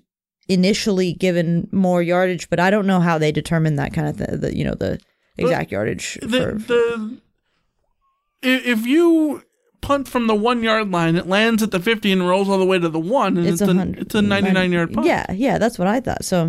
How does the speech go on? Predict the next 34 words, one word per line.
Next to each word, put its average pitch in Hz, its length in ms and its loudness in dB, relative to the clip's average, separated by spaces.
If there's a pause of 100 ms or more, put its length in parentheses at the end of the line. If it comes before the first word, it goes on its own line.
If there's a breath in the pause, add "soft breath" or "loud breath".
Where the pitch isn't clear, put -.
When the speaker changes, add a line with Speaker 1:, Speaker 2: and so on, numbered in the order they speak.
Speaker 1:
I - 80 -2
don't 202 100 2
know, 165 80 0
maybe 175 220 0
somebody 175 320 0
miscalculated 165 760 0 (160)
where 170 220 0
he 170 80 2
punted 202 320 -2
from. 156 260 -2 (120)
I 196 40 -2
don't 254 140 0
know. 196 180 0 (920)
Speaker 2:
I - 20 -18
don't 214 160 -6
know, 175 120 -2
I'm, 190 160 -2
I'm 214 100 -2
looking 220 160 -2
at 185 60 0
the 170 80 -4
thing. 180 140 -6
Yeah, 165 180 0
thirty-eight, 220 720 -2
fifty, 190 320 -2
and 165 140 -4
fifty, - 300 -14 (1040)
according 190 220 0
to 175 40 0
the 170 80 -2
play-by-play 151 480 -8
sheet. - 320 -14
Either 285 200 2
way, 165 280 -4